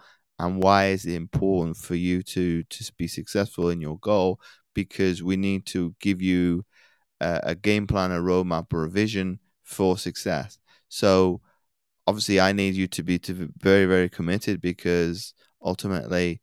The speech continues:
it's mine and your times that we can never get back. And obviously, if you are at, at a certain point that my, t-, my heart's not truly in it, obviously, I don't wanna take up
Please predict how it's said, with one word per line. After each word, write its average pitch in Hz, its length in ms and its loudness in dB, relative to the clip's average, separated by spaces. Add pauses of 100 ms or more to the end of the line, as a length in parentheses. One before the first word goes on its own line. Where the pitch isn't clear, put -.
(1400)
it's - 380 -2 (240)
mine 98 400 2
and 92 120 -2
your 92 240 2
times 95 680 -4
that 87 320 -2
we 90 180 -6
can 90 160 -4
never 85 260 -2
get 82 240 -4
back. 98 600 0
And 90 180 -4
obviously, 87 720 -2 (320)
if - 340 -8
you 92 380 0
are 87 460 2 (340)
at, - 220 -6
at 87 140 -2
a - 20 -12
certain 92 360 -2
point 90 440 -2
that 90 340 0 (560)
my, 92 160 0
t-, - 180 -10
my 90 140 -2
heart's 95 320 -4
not 90 160 -8
truly 82 320 0
in 113 80 0
it, 92 240 -2
obviously, 87 680 0 (520)
I 92 180 4
don't 92 240 0
wanna 92 220 -2
take 92 400 -4
up 90 200 2